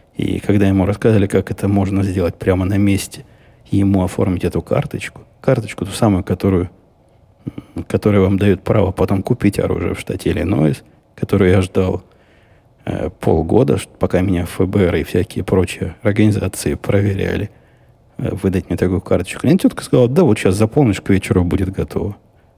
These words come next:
И ерунда полнейшая. Там много такой ерунды, на ерунде было.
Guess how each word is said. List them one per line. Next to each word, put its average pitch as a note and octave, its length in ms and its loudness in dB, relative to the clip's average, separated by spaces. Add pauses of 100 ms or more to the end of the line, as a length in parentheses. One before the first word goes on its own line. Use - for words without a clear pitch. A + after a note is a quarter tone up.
(160)
И G2+ 300 -4
ерунда G#2+ 460 2
полнейшая. - 580 -2 (340)
Там G3 180 6
много B2 420 6
такой F#2 240 -2
ерунды, F#2+ 440 2
на G2+ 200 -2
ерунде F#2+ 420 0
было. A#2+ 380 4